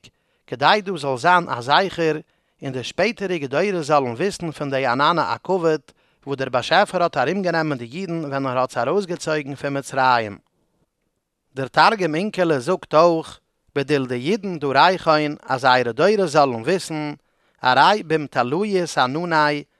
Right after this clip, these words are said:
als in Aschuten von Wolkenes, oi Seivis Yos Bnei Yisruel, aber ich besetz die jüdische Kinder, bei Apokisi Yosoin Mai Aru de Mitzrayim, wenn ich hab sie herausgetrogen von dem Land Mitzrayim.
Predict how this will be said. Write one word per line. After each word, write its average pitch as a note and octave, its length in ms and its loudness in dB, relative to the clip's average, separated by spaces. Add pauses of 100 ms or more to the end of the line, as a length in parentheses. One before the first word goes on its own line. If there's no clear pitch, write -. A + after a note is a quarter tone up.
(160)
als B2+ 220 0
in C3 100 -2
Aschuten F3+ 580 -4
von A#2 220 -8
Wolkenes, D#3+ 800 0 (360)
oi B2 140 -6
Seivis F3+ 580 0
Yos C#3+ 260 0
Bnei C3 360 0
Yisruel, D#3 640 0 (360)
aber B2 220 -2
ich A2+ 60 -10
besetz C#3 460 2
die C#3 180 -8
jüdische E3 360 -6
Kinder, E3 540 -2 (400)
bei B2+ 140 0
Apokisi C#3 800 -4
Yosoin D#3+ 520 2
Mai A#2+ 200 -4
Aru D#3+ 320 2
de C3+ 100 -6
Mitzrayim, B2 760 0 (540)
wenn C3 160 -2
ich C3 140 -6
hab C#3 160 4
sie C3 100 -4
herausgetrogen E3+ 840 2
von C#3 160 -4
dem B2 120 -4
Land D#3 360 2
Mitzrayim. C3 760 2